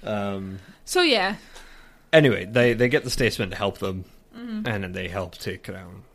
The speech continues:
Speaker 2: Mm-hmm.
Speaker 1: Julianne Moore and her drug operation and reveal the corrupt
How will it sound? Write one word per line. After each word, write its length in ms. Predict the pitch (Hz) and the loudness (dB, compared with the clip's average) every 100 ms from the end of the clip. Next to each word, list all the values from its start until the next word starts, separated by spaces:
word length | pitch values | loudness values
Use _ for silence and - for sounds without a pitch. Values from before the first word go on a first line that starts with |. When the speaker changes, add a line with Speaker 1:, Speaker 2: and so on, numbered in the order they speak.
| _ 240 | _ -6
Speaker 2:
Mm-hmm. 120 | 240 | -4
Speaker 1:
Julianne 260 | 226 101 | -4 -6
Moore 240 | 107 120 107 | 0 0 0
and 80 | 101 | -4
her 100 | 92 | -2
drug 220 | 143 143 | -2 0
operation 640 | 127 123 117 107 104 98 | 0 0 0 -2 -6 -8
and 200 | 92 92 | -8 -10
reveal 300 | 92 98 95 | -10 -8 -8
the 100 | 95 | -10
corrupt 520 | - 95 90 - - | -12 -12 -12 -14 -20